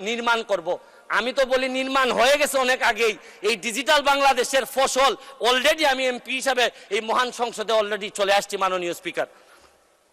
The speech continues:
মাননীয় স্পিকার, আমি আরেকটা জিনিস আপনাদেরকে বলতে চাই। অনেকেই বলেন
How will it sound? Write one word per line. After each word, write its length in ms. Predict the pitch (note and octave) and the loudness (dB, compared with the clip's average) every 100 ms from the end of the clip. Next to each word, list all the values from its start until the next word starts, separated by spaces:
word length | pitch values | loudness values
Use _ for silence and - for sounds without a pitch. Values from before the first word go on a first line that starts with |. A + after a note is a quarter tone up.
| _ - | _ -2
মাননীয় 380 | F#3+ A3+ A#3 A3+ | 0 2 2 0
স্পিকার, 420 | - A3 B3 B3+ - - - - - - | -2 -2 2 2 0 -20 -20 -20 -20 -2
আমি 260 | F3+ A3+ B3 | 0 2 0
আরেকটা 460 | - G#3 - B3+ | 2 0 2 0
জিনিস 240 | A#3 A#3+ G#3+ | 0 0 -2
আপনাদেরকে 420 | G#3 A3 G#3 A3 | 0 -2 0 0
বলতে 300 | G#3+ G#3 G#3+ | -2 0 0
চাই। 220 | F3 D3+ - - - - - _ - | 0 0 -4 -20 -20 -20 -20 _ -2
অনেকেই 380 | G#3+ C4 C4+ C4 | 2 2 2 2
বলেন 360 | A#3+ A#3+ A3 | 4 4 2